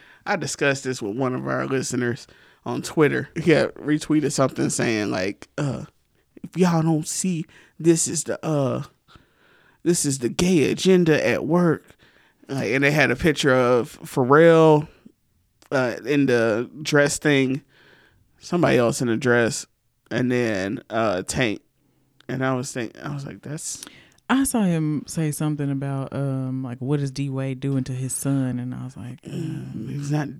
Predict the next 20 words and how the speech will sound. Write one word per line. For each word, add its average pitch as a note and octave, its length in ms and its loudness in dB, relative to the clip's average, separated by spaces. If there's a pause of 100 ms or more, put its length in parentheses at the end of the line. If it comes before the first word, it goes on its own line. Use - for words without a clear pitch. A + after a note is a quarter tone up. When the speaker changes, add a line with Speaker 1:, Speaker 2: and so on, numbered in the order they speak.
Speaker 1:
doing C3 260 -6
anything D#3+ 600 -6
to - 120 -12
his D3 180 -8
Speaker 2:
I C3+ 80 -4
Speaker 1:
son. - 180 -6
Speaker 2:
can't. A#2+ 340 -8 (480)
Speaker 1:
Right. C3+ 600 0 (300)
I D#3+ 80 4
think F3+ 320 2
that's B2 320 -4 (100)
what B2+ 240 0
I A#2 80 2
was G#2+ 240 -2
like, A#2 120 -10
"Hmm, F#3 400 0 (380)
yeah, A3 500 -2
I A#3+ 120 2
don't G3 140 4
know." E3+ 260 2